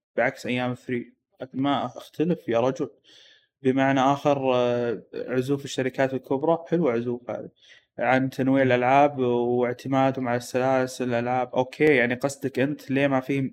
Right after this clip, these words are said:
Speaker 1: آه، حسب اللي فهمته من كلامك، إنه ما فيه، آه، عناوين جديدة.
Speaker 2: عناوين جديدة، إيه.
Speaker 1: أغلبها تك-، يحلبونها. صحيح، أتفق معك. هو بالنهاية يت-، يهتمون بالأمور الربحية. أغلب الشركات اللي ذكرتها،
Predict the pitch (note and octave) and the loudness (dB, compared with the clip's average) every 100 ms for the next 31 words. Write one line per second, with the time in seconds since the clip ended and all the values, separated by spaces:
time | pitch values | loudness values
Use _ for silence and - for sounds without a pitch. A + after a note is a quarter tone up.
0 | - A#2+ A#2+ A#2 A#2 - - D3 C#3+ C3 | -4 -2 -2 -2 -6 -16 -8 0 0 2
1 | B2 C3 D3 C3 A#2+ C3+ D3 C3+ C3 - | -2 0 -2 -2 -4 0 0 0 -2 -10
2 | _ _ - _ _ - C3 B2+ C3 D#3 | _ _ -20 _ _ -4 0 2 2 2
3 | - F3+ E3 C3 B2 B2 A#2+ A2+ C3 C3 | 4 2 4 4 4 4 2 2 2 2
4 | C#3+ C3+ - C#3 C3+ A#2+ - E3 E3+ D#3+ | 2 0 -2 0 0 0 0 0 0 -2
5 | C#3+ C#3 B2 A2 A2+ A#2+ C3+ C3+ D3+ C#3+ | -2 -4 -4 -6 -8 0 2 4 2 2
6 | D3 C#3+ B2+ C3 - A#2+ A2+ A#2 B2 B2 | 4 4 2 -6 -6 -2 0 0 0 0
7 | B2+ A#2+ B2 A2+ _ - _ - - D#3 | 0 -4 -6 -14 _ -20 _ -16 0 2
8 | D#3 C3+ - - - C#3 C3+ C3 B2 D3+ | 4 2 0 -12 -8 -6 -2 0 0 0
9 | - F#3 D#3 D3 D3+ C3+ C3+ B2 - C3+ | -2 -2 0 2 4 2 0 -8 -8 -4
10 | C#3 C3 B2 A#2+ C3 B2 A#2+ - C3 G#2+ | 0 0 -2 -2 -2 -2 -8 -4 -4 -4
11 | A2 C3 C#3+ B2 C3 B2 B2+ A#2+ C3 B2+ | -4 -4 -4 -4 -8 -4 -4 -4 -6 -4
12 | C3 - - F3 | -4 -6 -8 -8